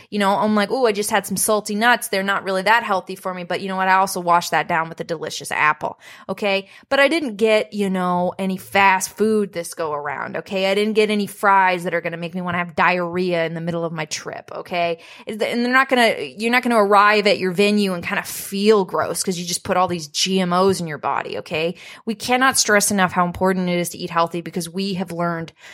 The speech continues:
the hard way, okay? So, yeah, pack a cooler,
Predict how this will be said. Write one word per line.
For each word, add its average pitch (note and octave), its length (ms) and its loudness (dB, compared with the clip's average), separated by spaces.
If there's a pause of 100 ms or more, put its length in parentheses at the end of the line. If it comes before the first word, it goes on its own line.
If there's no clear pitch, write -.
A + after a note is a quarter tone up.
(180)
the F3+ 60 0
hard F3+ 380 4
way, - 300 -2
okay? F3 400 0 (260)
So, B3 320 2
yeah, D4+ 240 0
pack - 380 2
a E4+ 80 -2
cooler, G#3 500 2